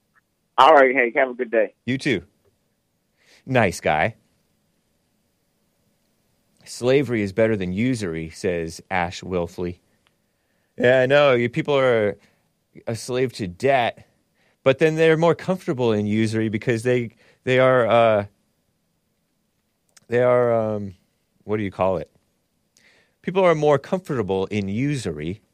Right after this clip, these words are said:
Speaker 2: because with usury, usury is, from what I understand, uh, lending with a high interest rate, kind of fleecing people.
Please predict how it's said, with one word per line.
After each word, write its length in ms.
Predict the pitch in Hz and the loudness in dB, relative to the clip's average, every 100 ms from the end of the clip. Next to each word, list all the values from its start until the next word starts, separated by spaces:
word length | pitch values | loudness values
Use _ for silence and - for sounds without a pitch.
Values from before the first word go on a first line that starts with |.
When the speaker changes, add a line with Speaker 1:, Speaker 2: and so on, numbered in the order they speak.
| _ _ _ _ _ | _ _ _ _ _
Speaker 2:
because 1000 | 127 123 - 139 127 127 123 123 117 - _ _ _ _ _ _ _ | -6 -6 -2 2 2 2 0 -6 -10 -16 _ _ _ _ _ _ _
with 200 | 110 107 | -8 -6
usury, 640 | 123 202 220 113 87 92 104 | -6 -6 -4 -6 -6 -8 -10
usury 440 | 147 180 185 190 | -4 -2 2 2
is, 140 | 165 - | 2 0
from 180 | 170 147 | -2 4
what 160 | 147 | 6
I 120 | 139 | 6
understand, 720 | 139 123 - 123 123 123 117 - _ _ _ _ _ _ | 4 0 0 -2 -2 -2 -8 -16 _ _ _ _ _ _
uh, 480 | 107 107 104 95 90 - _ | 0 2 2 0 -4 -10 _
lending 800 | 104 120 143 143 147 143 143 143 _ _ _ _ _ _ _ _ _ _ _ _ _ | -4 0 0 0 -2 -2 -6 -12 _ _ _ _ _ _ _ _ _ _ _ _ _
with 300 | 117 127 123 | 0 2 4
a 240 | 127 113 104 | 4 4 2
high 360 | - 147 147 | 2 4 4
interest 400 | 139 151 151 147 | 2 0 -4 -2
rate, 240 | 143 156 156 _ _ _ _ _ _ _ _ _ | -2 -2 -4 _ _ _ _ _ _ _ _ _
kind 160 | - 123 | -8 -8
of 80 | 104 | -6
fleecing 520 | - 180 170 175 160 | 0 2 2 -2 -4
people. 380 | - 165 170 | -6 -6 -6